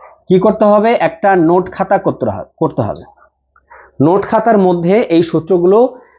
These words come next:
টপিক ওয়াইজ ধরে ধরে আপনার মনে থাকে এইভাবে করে সুন্দর করে সূত্রগুলোর একটা নোট খাতা করতে হবে প্রথমেই,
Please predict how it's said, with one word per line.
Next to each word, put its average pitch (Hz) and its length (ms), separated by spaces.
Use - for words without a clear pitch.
টপিক 202 420
ওয়াইজ 202 380
ধরে 156 280
ধরে 151 260
আপনার 226 360
মনে 196 200
থাকে 185 240
এইভাবে 208 520
করে 170 320
সুন্দর 220 480
করে 208 200
সূত্রগুলোর 160 540
একটা 160 220
নোট 151 280
খাতা 139 260
করতে 110 260
হবে 85 220
প্রথমেই, 139 440